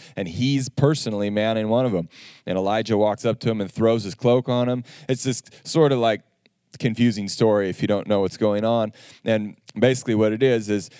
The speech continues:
is Elijah has been given a word that he's gonna take over your ministry, Elisha.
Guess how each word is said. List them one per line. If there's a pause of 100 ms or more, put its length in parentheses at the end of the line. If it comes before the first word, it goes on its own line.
(120)
is
Elijah
has
been
given
a
word
that (800)
he's
gonna
take
over
your
ministry,
Elisha.